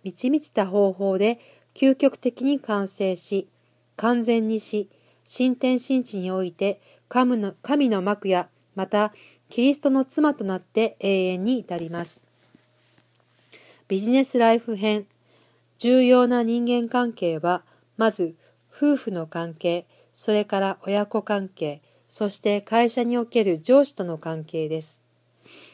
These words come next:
ビジネスライフにおいて上司に正しく仕えることを学ぶ必要があります。エペソ六章でパウロは次のように言っています。人にへつらう上辺だけの仕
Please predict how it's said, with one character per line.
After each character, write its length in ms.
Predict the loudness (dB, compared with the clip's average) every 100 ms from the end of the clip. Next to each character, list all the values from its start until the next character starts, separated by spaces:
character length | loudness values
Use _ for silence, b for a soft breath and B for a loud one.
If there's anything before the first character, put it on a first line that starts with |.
| B
ビ 120 | -10 -4
ジ 100 | 2
ネ 140 | 2
ス 140 | 2
ラ 160 | 4 4
イ 40 |
フ 100 | 2
に 140 | -2 -4
お 120 | -4
い 60 | -4
て 300 | 0 0 0 b b b
上 260 | 4 6 6
司 160 | 4
に 140 | -6 -6
正 380 | -6 0 0 0
し 80 |
く 140 | -8 -10
仕 140 | -10 -2
え 160 | 0 0
る 80 |
こ 160 | -2 -4
と 220 | 0 2
を 40 | 2
学 300 | 0 -4 -2
ぶ 100 | -4
必 240 | -4 -2
要 180 | 0 0
が 120 | 0
あ 60 | -2
り 120 | -4
ま 140 | -8
す。 220 | -10 -16 _ _ b b b b b b
エ 100 | 0
ペ 100 | 2
ソ 160 | 2 2
六 180 | -2 -2
章 280 | -4 0 2
で 260 | 0 0 _ -6
パ 180 | 0 2
ウ 40 |
ロ 80 | 2
は 140 | 0
次 280 | -2 -6 -2
の 120 | 0
よ 180 | 2 2
う 40 |
に 80 | 0
言 80 | -6
っ 40 |
て 200 | -8 -4
い 120 | -4 -4
ま 140 | -8
す。 200 | -10 -16 _ _ b b b b
人 240 | -8 0
に 160 | 2 2
へ 100 | -2
つ 160 | -2 0
ら 220 | 2 2
う 100 | 0 b b 0
上 160 | 4
辺 160 | 6 6
だ 140 | 4
け 100 | 2
の 160 | 0
仕 100 | 0